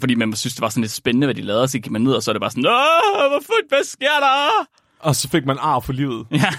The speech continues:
Speaker 1: <laughs>
Speaker 2: Så <laughs> det, det er den ene dag om året, hvor man er fritaget fra sin rolle som forældre,
Speaker 1: Mhm.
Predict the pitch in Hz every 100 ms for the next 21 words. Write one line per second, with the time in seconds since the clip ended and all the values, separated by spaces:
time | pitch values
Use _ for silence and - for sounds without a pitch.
0 | - - 233 247 185 247 - - - -
1 | 233 - _ _ _ _ _ _ _ _
2 | _ _ _ 175 262 226 185 - 113 -
3 | 277 285 349 - - 208 - 208 175 196
4 | 202 208 190 180 220 170 139 135 131 107
5 | 101 104 - 165 - 104 110 107 - 104
6 | 127 135 113 - - 127 - 127 135